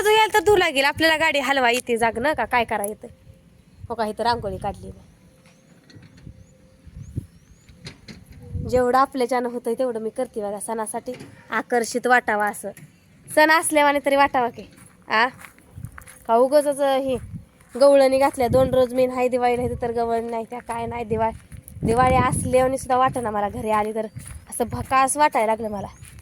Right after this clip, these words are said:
उन्हाळ्यात आल्यावाने. गवळणी म्हणजे आज महादेवाचा शिकार आहे बघा. शान म्हशीच आहे पगार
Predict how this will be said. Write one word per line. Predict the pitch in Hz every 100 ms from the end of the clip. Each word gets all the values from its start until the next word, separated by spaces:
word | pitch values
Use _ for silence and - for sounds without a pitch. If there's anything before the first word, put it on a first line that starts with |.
| - - - 233
उन्हाळ्यात | 220 220 208
आल्यावाने. | 202 202 202 202 202 _ - - - - - - - - - - - _ - 262 247
गवळणी | 240 254 262
म्हणजे | 262 247
आज | 254 240
महादेवाचा | 277 285 220 214 -
शिकार | 240 208
आहे | 196
बघा. | 185 - - - - - - - - - -
शान | - 269 277
म्हशीच | 269 269 277
आहे | 277
पगार | - 233 240